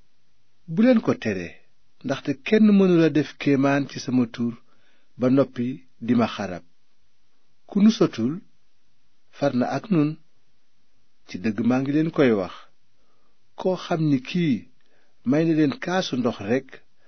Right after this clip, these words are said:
ndax yéen a ngi bokk ci man Kirist, kooku du ñàkk yoolam mukk." Waaye kuy yóbbee bàkkaar kenn ci ñi gën a tuuti ñi ma gëm, li gën ci moom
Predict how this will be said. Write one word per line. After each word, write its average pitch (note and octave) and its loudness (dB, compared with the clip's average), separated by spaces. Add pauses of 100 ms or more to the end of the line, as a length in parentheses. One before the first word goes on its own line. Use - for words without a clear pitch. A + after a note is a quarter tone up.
(260)
ndax C#3 -4
yéen D3 2
a D3+ 0
ngi C#3+ 0
bokk C3 -2 (120)
ci - -4
man C3+ 2
Kirist, - -6 (920)
kooku A#2+ 0 (300)
du A2 -8
ñàkk A#2+ 0
yoolam A#2 0
mukk." F3 -2 (880)
Waaye C#3 6
kuy F#3+ 2
yóbbee C3+ 6 (440)
bàkkaar B2 0
kenn G#2+ -2 (100)
ci - -18
ñi B2 4
gën A#2 4
a A2 2
tuuti G#2+ -4 (200)
ñi C#3 4
ma C#3+ 4
gëm, G#2 -2 (1120)
li C3 -6
gën E3+ 2
ci - -4
moom D3+ 2